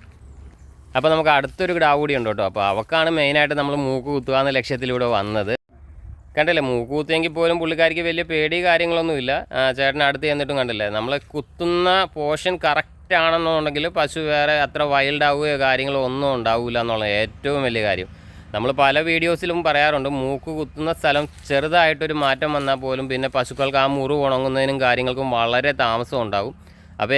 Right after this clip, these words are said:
എക്സ്പീരിയൻസ്ഡ് ആയ ആൾക്കാർ മാത്രം ഇത് ചെയ്യുക. നമ്മൾ മൂക്ക് കുത്തുന്ന കണ്ടിട്ട്,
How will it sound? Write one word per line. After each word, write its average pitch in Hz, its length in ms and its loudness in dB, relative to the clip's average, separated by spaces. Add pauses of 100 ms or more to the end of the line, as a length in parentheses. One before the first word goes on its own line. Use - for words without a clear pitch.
എക്സ്പീരിയൻസ്ഡ് 165 680 0
ആയ 165 80 6 (100)
ആൾക്കാർ 151 260 0 (160)
മാത്രം 135 320 0
ഇത് 147 160 0
ചെയ്യുക. 131 340 0
നമ്മൾ 113 300 -2
മൂക്ക് 147 280 -2
കുത്തുന്ന 156 300 0
കണ്ടിട്ട്, 147 320 0